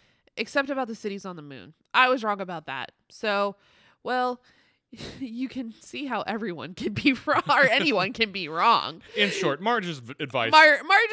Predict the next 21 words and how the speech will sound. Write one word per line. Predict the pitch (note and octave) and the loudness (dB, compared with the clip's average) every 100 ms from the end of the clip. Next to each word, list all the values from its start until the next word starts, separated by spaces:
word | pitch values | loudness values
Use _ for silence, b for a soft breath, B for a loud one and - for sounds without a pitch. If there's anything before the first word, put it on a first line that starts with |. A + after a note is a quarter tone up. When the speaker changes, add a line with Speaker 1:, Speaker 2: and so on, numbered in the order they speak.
| A4+ | -2
Speaker 1:
is | |
Speaker 2:
though | B2+ D3 | -2 4
Speaker 1:
trying. | - B3 F#3 | 8 8 6
Speaker 2:
well, | E3 | 4
well-intentioned. | F3+ F#3 D#3+ D3 B2 G2 A2 F3 | 4 4 0 -6 -8 -8 -8 -8
<laughs> | - | -8
Speaker 1:
Yeah, | - C#4 B3 C4+ | 2 6 6 6
this | F4+ | 2
is | F4 F#4 | -4 -10
kinda | - F4+ F4 E4+ | -8 -4 -2 -2
like | D#4 C4+ B3+ - | -4 -4 -6 -12
the | A3 A#3+ A#3+ | -6 -2 0
advice | A3 G#3 G3 G3 G#3+ | 0 0 2 2 0
she | - A3+ | -6 -6
gives | F#3+ G3 F#3+ | -4 -6 -8
Lisa | F#3 G3 - | -10 -10 -10
in | D3+ F3+ | -10 -10
the | |
car | F3 - F3+ F3 E3+ E3+ F3 b b b b | -12 -6 -4 0 -2 -4 -8 b b b b
in | F#3+ F#3+ | -6 -6
the, | E3 D#3 D3 | -4 -2 -2